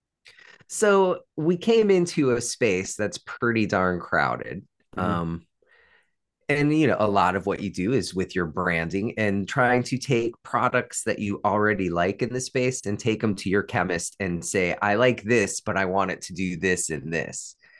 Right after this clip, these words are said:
Speaker 1: Like, we, we have a product called Owner's Pride Eco Wash that's a rinseless wash. It's dilutable, twice as dilutable as anything else on the market. So it's, like, five hundred and twelve to one, which is phenomenal. None of the rinseless products on the market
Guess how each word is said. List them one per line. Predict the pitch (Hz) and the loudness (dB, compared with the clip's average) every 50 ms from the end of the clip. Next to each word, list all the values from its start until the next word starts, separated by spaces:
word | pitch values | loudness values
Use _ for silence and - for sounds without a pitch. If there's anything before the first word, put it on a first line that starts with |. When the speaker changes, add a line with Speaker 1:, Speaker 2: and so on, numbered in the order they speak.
| - - - _ - | -20 -20 -10 _ -2
Speaker 1:
Like, | 110 110 110 | 0 2 4
we, | 117 113 87 | 4 4 4
we | - 110 110 | 4 2 2
have | 101 98 90 | 4 4 2
a | 98 87 | 0 0
product | - - 101 98 95 95 90 - - - | 0 2 2 2 2 0 -2 -4 -10 -6
called | - 92 87 87 82 - - - | -4 -2 -2 -2 -2 -6 -8 -8
Owner's | 95 85 90 87 82 | -8 -6 -6 -6 -6
Pride | - - 82 78 73 - | -4 -4 -4 -4 -4 -4
Eco | - 107 85 - 82 78 | -8 -6 -4 -4 -2 -2
Wash | 73 60 55 - 73 - - - | -2 -4 -6 -8 -10 -14 -12 -10
that's | 85 71 - | -10 -10 -10
a | 71 | -8
rinseless | 64 95 104 92 85 - - 76 71 - - | -6 -6 -4 -6 -6 -6 -6 -6 -6 -8 -12
wash. | 65 - - - - - _ _ - - - _ _ _ _ | -14 -16 -18 -20 -20 -20 _ _ -20 -20 -20 _ _ _ _
It's | - 123 117 131 | -4 -2 -2 0
dilutable, | 127 127 135 127 120 131 135 123 131 117 127 123 120 113 - | 2 2 4 4 6 6 6 6 6 6 6 4 4 4 2
twice | - - 135 131 143 156 151 143 | 0 2 2 4 4 4 2 0
as | 127 110 | -2 0
dilutable | 110 123 113 123 127 117 113 98 110 107 101 104 | 0 0 0 2 0 0 0 0 0 0 0 -2
as | 90 | -2
anything | 117 110 107 101 101 110 101 95 | -2 -2 -2 -4 -4 -4 -4 -2
else | 95 90 90 - | -2 -2 -2 -2
on | 92 85 | -4 -2
the | 82 | 0
market. | 92 107 95 - - - | 0 0 0 -2 -4 -10
So | - - 90 | -8 -8 -8
it's, | 90 - - | -6 -4 -4
like, | 101 - - - _ _ | -4 -4 -4 -8 _ _
five | - 98 95 101 87 | 0 2 2 2 0
hundred | 104 107 92 95 90 | -2 -2 0 0 -2
and | 80 85 | -2 -4
twelve | - - 87 58 57 - - | -4 -2 -2 -2 -4 -6 -10
to | - - | -10 -6
one, | 87 104 107 82 71 71 | -2 0 0 0 -2 -4
which | 78 76 - | -6 -8 -8
is | 82 76 - | -8 -10 -10
phenomenal. | - - 90 92 95 104 101 82 71 - - - _ _ _ - _ _ _ _ _ _ _ | -6 -4 -2 0 0 0 0 -2 -4 -8 -12 -16 _ _ _ -20 _ _ _ _ _ _ _
None | - 107 107 113 117 127 127 127 | -6 -4 -2 2 4 4 6 6
of | 131 113 104 | 4 2 2
the | 120 110 | 0 0
rinseless | 101 98 113 120 120 117 - 110 107 107 - | 2 2 2 2 2 0 -2 -4 -4 -4 -4
products | - - 107 101 87 95 - - | -4 -2 -2 -2 -2 -4 -4 -2
on | 110 107 107 101 | -2 0 0 0
the | 95 | -2
market | 92 92 98 107 107 - - 98 87 76 | 0 2 2 2 2 0 0 -2 -2 -2